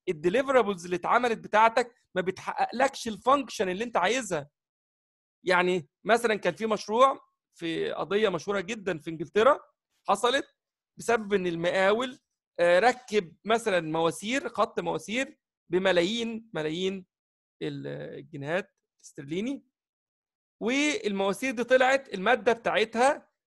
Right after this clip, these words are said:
آه، بتتحلل من ال-، ال-، ال-، الليكويد اللي هيمر فيها، فالفانكشن ما اتحققتش، المشروع كله باظ.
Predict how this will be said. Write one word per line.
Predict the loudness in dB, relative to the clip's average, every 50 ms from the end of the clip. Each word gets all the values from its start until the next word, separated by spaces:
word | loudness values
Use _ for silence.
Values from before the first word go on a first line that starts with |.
| _ _ _ _ _ _ 6
آه، | 8 8 8 8 8 6 4 4
بتتحلل | 2 2 -4 -6 -8 -4 4 4 4 4 4 -2 -2 -2 0
من | 0 0 0 0 -4
ال-، | -4 -4 -4 -4 -4 -6 -8
ال-، | -8 -8 -6 -8
ال-، | -8 -8 -8 -8 -8 -8 -8 -8 -8 -12 -12 -12
الليكويد | -8 -2 -2 -2 -2 -2 -6 -6 -4
اللي | -2 0 0
هيمر | 0 0 2 0 0 0 0
فيها، | -4 -4 -2 -2 -2 -2 -4 _ _ _ _ _ _ _ _ _ _
فالفانكشن | -2 -2 0 2 2 2 2 0 -4 -4 -4 -2
ما | -2
اتحققتش، | -6 -4 -4 -4 0 0 0 0 0 -6
المشروع | -6 -6 -6 -2 -2 -4 -4
كله | -4 -4 -4 -2
باظ. | 0 0 0 0 -2